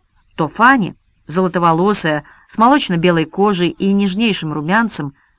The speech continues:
была истинной англичанкой, но отнюдь не красавицей с конфетной коробки. "Она немножко похожа на Присциллу", думал Джордж, но золотистые окраски Присциллы были нежные и мягкие,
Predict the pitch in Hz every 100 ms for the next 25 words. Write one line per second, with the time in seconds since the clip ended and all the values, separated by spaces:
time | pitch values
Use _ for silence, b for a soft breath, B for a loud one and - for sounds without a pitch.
0 | - 170 165 - - 254 285 - 247 233
1 | 233 - 175 170 170 - 139 120 - -
2 | _ _ _ _ _ _ - 190 185 180
3 | 190 180 208 254 269 180 151 143 160 156
4 | b b - 196 185 147 147 143 156 143
5 | - - _ _ _ _ _ _ _ _
6 | _ _ _ - 185 196 202 214 208 -
7 | 202 196 202 190 214 208 233 - - 160
8 | 147 151 151 151 135 151 143 - _ _
9 | _ _ _ - 156 165 185 220 277 233
10 | 196 196 214 - 180 170 156 - 233 208
11 | 156 175 170 165 180 170 190 208 247 226
12 | - - 143